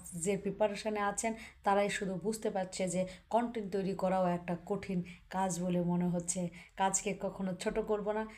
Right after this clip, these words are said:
এবং কাজকে কখনো সহজও ভাববো না। সব কাজই সহজ হয়ে যায় যখন আপনি সেই কাজটা ভালো করে বুঝতে পারেন, আর তখনই কাজটা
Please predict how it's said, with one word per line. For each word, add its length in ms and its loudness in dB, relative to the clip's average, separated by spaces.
এবং 440 4
কাজকে 380 2
কখনো 320 0
সহজও 540 2
ভাববো 320 -2
না। 180 0
সব 320 2
কাজই 260 0
সহজ 440 0
হয়ে 140 0
যায় 220 2
যখন 320 0
আপনি 300 -2
সেই 200 -4
কাজটা 420 -2
ভালো 320 -2
করে 200 -2
বুঝতে 380 -4
পারেন, 280 -2
আর 140 0
তখনই 340 2
কাজটা 520 2